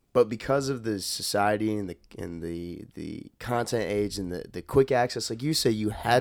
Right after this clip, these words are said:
Speaker 1: to listen to the movie through a record.
Speaker 2: Right.
Speaker 1: <laughs>
Speaker 2: Yep. Vinyl.
Speaker 1: I
Speaker 2: We call it vinyl.
Speaker 1: My bad. <laughs> I can go on Disney Plus and watch all of 'em
Speaker 2: Yeah, exactly.
Speaker 1: anytime I want.
Speaker 2: Right.
Speaker 1: I could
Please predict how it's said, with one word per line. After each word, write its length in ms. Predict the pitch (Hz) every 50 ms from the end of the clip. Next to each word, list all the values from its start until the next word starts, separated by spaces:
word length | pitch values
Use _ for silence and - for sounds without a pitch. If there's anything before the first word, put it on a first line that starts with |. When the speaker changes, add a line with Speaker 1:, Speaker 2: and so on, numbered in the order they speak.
| -
Speaker 1:
to 80 | - 110
listen 260 | 107 113 - - 120
to 40 | 107
the 40 | 107
movie 420 | 104 107 113 107 95 92 90 98 _ _ _ _ _ _ _ _ -
through 200 | - - 123 107
a 40 | 90
record. 640 | 80 82 87 95 113 110 - - - - - - - _ _ _ _ -
Speaker 2:
Right. 220 | - 156 165 - -
Speaker 1:
<laughs> 460 | 196 - - 202 202 - - _ -
Speaker 2:
Yep. 180 | - 135 127 - - - - _ _ - 175
Vinyl. 220 | 156 165 160 151
Speaker 1:
I 240 | 147 147 160 - 104 - -
Speaker 2:
We 80 | - 147
call 180 | - 135 131 110
it 80 | 101
vinyl. 260 | - 113 104 98 98
Speaker 1:
My 180 | 101 123 110 98
bad. 260 | 85 82 76 71 - - - -
<laughs> 120 | - - 165
I 320 | 208 156 131 123 131 180
can 220 | 202 - 240 196 151
go 160 | 147 156 147
on 220 | 147 139 135 127 123
Disney 260 | 143 147 139 147 131
Plus 440 | - 202 233 226 160 - - - - _ _ _ _ _ -
and 220 | 127 123 123 120
watch 220 | 117 113 110 - - _ _ -
all 180 | 151 180 170
of 140 | 123 104 90
'em 220 | 87 92 117 135 - _
Speaker 2:
Yeah, 220 | - 185 196 147 107 - _ -
exactly. 500 | 139 135 139 160 160 160 151 - 107 -
Speaker 1:
anytime 480 | 127 135 139 139 135 - 123 117 110 101
I 80 | 92
want. 180 | 85 78 - - -
Speaker 2:
Right. 380 | 120 120 - - - - - -
Speaker 1:
I 220 | - 107 120 123 120
could 320 | 113 - 123 113 101 87